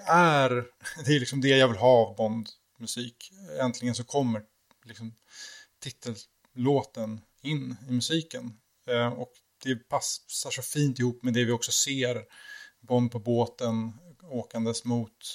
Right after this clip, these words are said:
eh, det här vackra kasinot. Ehm,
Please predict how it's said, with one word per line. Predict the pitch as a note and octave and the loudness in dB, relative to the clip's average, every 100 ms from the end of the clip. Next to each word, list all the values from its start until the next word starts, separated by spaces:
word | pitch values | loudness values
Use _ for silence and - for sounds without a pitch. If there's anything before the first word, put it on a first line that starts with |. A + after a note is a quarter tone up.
| - _ - | -16 _ -14
eh, | B2+ B2 C3+ | -12 -12 -14
det | B2 B2 C3 | -16 -6 0
här | A#2+ | 4
vackra | A2+ - B2 A#2 G#2+ - - _ _ | 4 2 0 2 2 -4 -20 _ _
kasinot. | - B2 D#3+ B2 A#2+ - - - - - - - | -6 -2 0 0 -4 -12 -20 -14 -12 -14 -18 -4
Ehm, | B2+ A#2 A2+ A2+ A2+ A2 | 0 0 2 0 0 -2